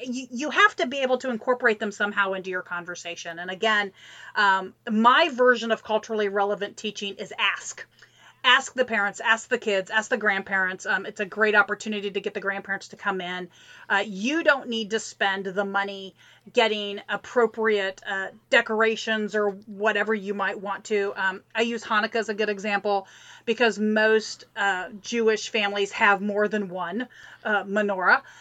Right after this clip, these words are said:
Um, they probably have several dreidels. So you don't need to go buy the Oriental Trading Company versions of those. You don't need to print those off. Um,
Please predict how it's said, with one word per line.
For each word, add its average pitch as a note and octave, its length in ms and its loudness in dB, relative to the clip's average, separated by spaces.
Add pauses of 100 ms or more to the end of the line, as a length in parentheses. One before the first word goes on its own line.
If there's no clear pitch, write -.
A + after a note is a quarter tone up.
(160)
Um, A3 340 8
they G#3+ 140 4
probably G#3 460 4
have G3 240 2
several G3 400 0
dreidels. G3+ 480 -2 (160)
So A#3 300 6
you A#3+ 260 -2
don't F4+ 180 4
need C#4+ 200 -6
to C#4 60 -4
go C#4 200 2
buy A3+ 400 6
the A3 180 2
Oriental G#3 600 2
Trading G#3 400 -2
Company G3 400 -4
versions F#3+ 460 -6
of F3 140 -6
those. F#3 380 -4
You F#3+ 100 -8
don't F#3+ 200 -6
need G3+ 160 -6
to G#3 60 -4
print G3 400 -10
those G3 300 -2
off. F3 480 -6 (520)
Um, F#3+ 320 0